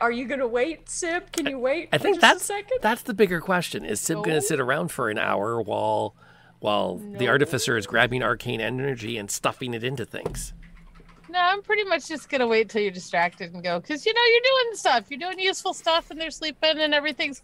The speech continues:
Speaker 3: clear around the thing. I'm gonna put J B on, on perimeter duty. Like, keep an eye out.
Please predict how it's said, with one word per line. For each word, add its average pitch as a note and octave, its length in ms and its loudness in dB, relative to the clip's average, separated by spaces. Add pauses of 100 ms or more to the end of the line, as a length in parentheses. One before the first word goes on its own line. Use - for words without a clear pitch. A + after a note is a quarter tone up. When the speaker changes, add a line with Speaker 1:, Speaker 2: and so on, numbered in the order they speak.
Speaker 3:
clear C#4 260 -4
around C4 280 2
the A#3+ 60 -10
thing. B3+ 300 -4
I'm C4 140 -8
gonna C4+ 320 -6 (1300)
put D4+ 160 0
J D4 260 0
B C#4 220 2
on, C4 380 2
on B3 280 0
perimeter C4 500 -4
duty. A3 380 -4
Like, A#3+ 160 -12
keep - 440 -8
an E4 60 0
eye E4+ 180 4
out. C#4+ 200 2